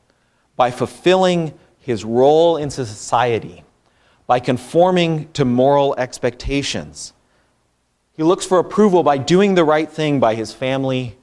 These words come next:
and by his community, and apparently he's played his role perfectly. The father faults him for nothing.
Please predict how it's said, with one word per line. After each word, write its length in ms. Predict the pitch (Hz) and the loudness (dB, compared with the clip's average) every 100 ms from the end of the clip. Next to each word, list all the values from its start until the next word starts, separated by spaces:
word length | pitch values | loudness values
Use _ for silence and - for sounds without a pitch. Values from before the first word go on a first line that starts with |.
| _ _ _ _ | _ _ _ _
and 180 | 107 104 | -10 -2
by 220 | 104 104 | 0 0
his 220 | 107 98 | -4 -12
community, 480 | - 110 123 135 120 | -10 -2 0 0 0
and 80 | 117 | -2
apparently 540 | 123 170 196 202 185 | -4 -4 -2 -2 -2
he's 160 | 170 156 | -4 -6
played 340 | - 151 151 | -8 -4 -2
his 160 | 151 120 | -2 -6
role 220 | 127 131 | -2 -2
perfectly. 720 | 123 156 151 139 - 82 82 _ _ _ _ _ _ | -2 -4 -2 -6 -8 -16 -18 _ _ _ _ _ _
The 80 | 120 | -10
father 420 | - 127 160 170 | 0 2 2 0
faults 440 | 156 - 139 139 160 | -6 0 0 0 -6
him 100 | 135 | -6
for 140 | 135 | -4
nothing. 380 | 131 147 90 | -4 -6 -10